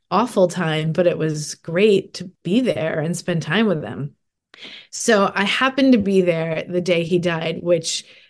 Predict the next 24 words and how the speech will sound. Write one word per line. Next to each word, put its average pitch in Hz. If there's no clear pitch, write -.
I'm 190
not 214
gonna 202
share 180
that 170
experience, 190
but 165
that 175
was, 170
like, 160
quite 165
an 165
experience. 151
But 180
he's 196
in 240
the 226
E 185
R, 165
you 196
know, 165
still, 214
like, 175
alive. 170